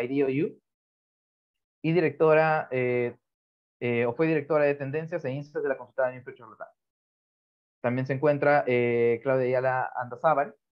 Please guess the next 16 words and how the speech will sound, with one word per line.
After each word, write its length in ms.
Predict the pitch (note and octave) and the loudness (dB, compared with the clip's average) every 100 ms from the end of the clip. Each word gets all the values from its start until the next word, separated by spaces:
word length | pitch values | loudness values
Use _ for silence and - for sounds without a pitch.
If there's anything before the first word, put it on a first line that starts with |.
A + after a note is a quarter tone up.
| _ | _
investigadora 580 | B2 A#2+ A#2+ A#2+ B2 C3 | -10 -10 -4 0 0 0
y 40 | |
docente 320 | B2 C3+ C3+ | -2 -4 -2
de 60 | C3 | 0
la 140 | A#2+ | 0
carrera 220 | B2 A2 | -2 -2
de 80 | A#2 | -2
diseño 220 | A2+ B2 | -2 -6
industrial 300 | A#2+ B2 C3+ | -10 -8 -6
de 100 | C3+ | -4
la 40 | A#2 | -6
Pontificia 380 | G#2+ G#2+ _ A#2 | -12 -20 _ -18
Universidad 280 | A2 A#2 | -14 -12
Católica 300 | A2 G#2+ A2+ | -12 -12 -8
del 80 | B2+ | -6
Perú, 300 | C#3+ F#3 A#3 | -2 -4 -4